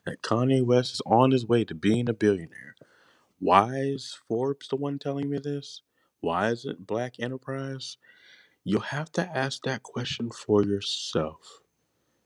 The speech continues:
But wisdom number two, Kanye West talks about how he's not willing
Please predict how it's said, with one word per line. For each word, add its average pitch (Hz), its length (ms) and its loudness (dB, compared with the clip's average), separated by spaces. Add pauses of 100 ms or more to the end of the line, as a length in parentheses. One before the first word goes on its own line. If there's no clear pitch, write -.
(520)
But 92 260 2
wisdom 185 500 4
number 156 380 0
two, 127 720 -2 (4000)
Kanye 175 540 2
West 123 480 4
talks - 300 -2
about 98 180 8
how 90 180 6
he's 90 220 0
not 131 520 0
willing 92 680 2